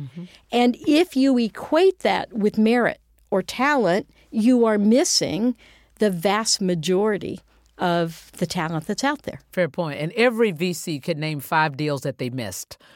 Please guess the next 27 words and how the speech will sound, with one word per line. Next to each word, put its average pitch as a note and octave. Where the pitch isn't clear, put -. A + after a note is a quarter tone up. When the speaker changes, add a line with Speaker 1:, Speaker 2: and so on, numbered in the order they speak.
Speaker 1:
So, A#3+
Speaker 2:
Exactly. A#3
Speaker 1:
so C#3+
you E3
have A3+
to G3+
be D#3+
able D3
to C#3+
say D#3
that C3+
there D3
are D3
clearly G#3
some D#3+
things D3+
out C#3+
there C3+
that B2+
I'm B2+
missing. D#3
So C#3+
it -
Speaker 2:
Right. D3+
Speaker 1:
can't E3+
be D3
that C3+